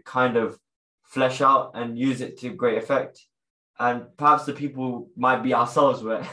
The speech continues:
<laughs> where we listen back to it and we're like, "You know what, really, I should probably change this, so then that helps me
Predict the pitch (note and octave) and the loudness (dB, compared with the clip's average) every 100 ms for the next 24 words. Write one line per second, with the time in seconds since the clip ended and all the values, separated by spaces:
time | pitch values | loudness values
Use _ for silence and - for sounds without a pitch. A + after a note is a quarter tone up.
0 | - _ _ C3+ C3+ C3+ D3+ D3+ B2 D3 | -16 _ _ -2 2 4 2 0 0 0
1 | D3 - A#2+ A#2+ B2 A#2 - _ _ _ | -2 -4 -6 -4 -4 -4 -6 _ _ _
2 | _ - C3+ G3+ A#3+ A#3 G3 B2 C3 A2+ | _ -10 -6 -2 -2 -2 -6 -8 -12 -12
3 | - C#3+ E3+ F3+ F#3+ F3+ C#3+ E3 D#3 A#2 | -12 -12 -10 -12 -8 -6 -4 -2 -2 -2
4 | D3 D3 - _ _ C#3 C3 A#2+ C3+ C3+ | 0 0 -2 _ _ -10 -8 -6 -2 0
5 | C#3 C3+ - C3 B2+ A#2 | 0 -2 -4 -8 -6 -10